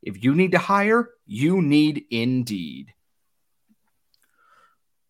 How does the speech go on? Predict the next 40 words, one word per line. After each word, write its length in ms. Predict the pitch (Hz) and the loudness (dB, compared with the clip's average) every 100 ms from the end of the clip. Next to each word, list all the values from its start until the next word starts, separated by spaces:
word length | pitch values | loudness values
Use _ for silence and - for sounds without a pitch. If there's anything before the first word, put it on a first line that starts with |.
| - | -4
We 180 | 156 196 | 4 8
are 140 | 170 | 8
back 320 | 139 131 123 | 6 4 4
at 120 | 120 95 | -2 -6
Locked 280 | 101 - | -6 -6
On 180 | 107 101 | -6 -6
Canadiens. 580 | - 107 104 107 107 - | -8 -6 -4 -4 -6 -8
It 160 | 120 123 | -6 -2
is 260 | 120 107 - | 0 -2 -2
a 220 | 113 107 | -2 -2
late 360 | 98 110 143 139 | 0 2 2 2
night, 260 | 127 127 127 | 2 2 0
early 240 | 123 120 | -2 0
morning. 380 | 113 110 113 113 | 0 -2 -2 -2
It 100 | 104 | -4
is 160 | 104 110 | -4 0
one 160 | 120 | 0
o'clock. 440 | 123 - 110 117 117 | 0 0 0 0 -2
My 140 | 101 | -4
dog 320 | 98 104 107 | -2 0 0
is 100 | 104 | -2
snoring 480 | - - 110 110 110 | -6 -6 -4 -4 -4
on 140 | 110 104 | -4 -4
a 100 | 101 | -6
chair 580 | - 120 110 113 107 - | -6 -2 0 0 -2 -4
over 300 | 113 107 107 | -4 -4 -4
to 160 | - 113 | -4 -2
my 200 | 98 95 | 0 0
left, 480 | 98 101 107 - 107 | 2 2 2 -2 -8
which 180 | 101 | -8
is 140 | 101 92 | -8 -8
adorable, 580 | 90 98 101 101 107 92 | -4 -2 0 0 -2 -2
and 100 | 98 | -2
I 120 | 98 | -2
am 80 | 104 | -4
extremely 500 | - - 104 101 101 | -10 -6 -4 -4 -4
jealous. 520 | 120 117 123 120 - - - _ _ _ _ _ _ _ _ _ _ | 0 2 4 0 -6 -14 -20 _ _ _ _ _ _ _ _ _ _
There 320 | 131 160 185 | 4 8 8
is, 200 | 202 226 - | 6 4 4
it, 280 | 190 160 | 2 2